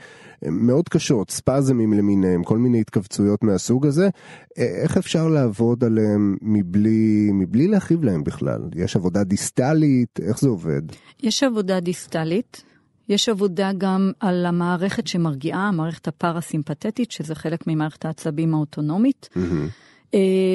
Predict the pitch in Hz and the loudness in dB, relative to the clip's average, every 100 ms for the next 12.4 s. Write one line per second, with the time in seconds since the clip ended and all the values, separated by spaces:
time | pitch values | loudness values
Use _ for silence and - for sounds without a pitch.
0 | 185 185 180 - 180 180 185 175 262 339 | 2 2 0 -2 -2 0 0 0 2 2
1 | 302 - 233 262 214 190 220 254 240 - | 0 0 2 2 2 0 0 0 0 -2
2 | - 208 302 - - 170 202 214 165 170 | -6 -4 -2 -2 -2 0 2 2 0 0
3 | 180 - 151 160 156 165 226 269 226 160 | -2 -4 -6 -4 -4 -2 0 2 0 2
4 | 214 247 226 190 185 190 190 156 160 151 | 2 4 2 0 -2 0 0 0 -2 0
5 | 170 165 156 151 143 - 131 160 - - | 0 2 0 0 -2 -6 -14 -6 -6 -4
6 | - - 190 - 151 - 151 156 147 - | -4 0 0 -2 -10 -4 -2 -2 -2 -4
7 | - 165 135 131 - _ _ - 156 180 | 0 0 -2 -8 -20 _ _ -4 0 2
8 | 180 175 175 170 170 170 - 196 285 302 | 2 0 0 -2 -4 -6 -2 2 2 0
9 | 311 - 277 165 156 - 185 185 160 - | -6 -4 -2 -4 -8 -10 -4 -4 -4 -4
10 | 175 160 156 - 160 180 180 165 156 156 | -2 -2 -4 -4 -4 -2 -4 -2 -4 -6
11 | 151 180 190 156 160 156 165 165 160 156 | -6 -4 -2 -2 -2 -2 -2 0 0 0
12 | 170 160 170 156 | 0 0 2 0